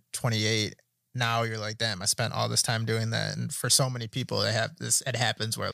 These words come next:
either you have a child and now you can't do as much time, or whatever happens to you where now it's time to switch gears.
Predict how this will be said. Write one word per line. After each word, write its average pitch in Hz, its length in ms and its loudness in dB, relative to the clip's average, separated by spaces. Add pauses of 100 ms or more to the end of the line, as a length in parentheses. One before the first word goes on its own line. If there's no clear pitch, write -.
either 127 140 2
you 117 100 2
have 117 100 0
a 117 40 -10
child 113 440 0
and 107 80 -4
now 110 160 2
you 110 420 -4 (340)
can't 147 260 2 (300)
do 123 160 2
as 110 120 -4
much 113 220 2
time, 110 300 0
or 113 40 2
whatever 135 280 0
happens 123 460 0
to 120 80 0
you 110 200 0
where 113 160 0
now 113 220 -2
it's 110 160 2
time 117 240 -2
to 110 100 -2
switch - 440 4
gears. 123 480 0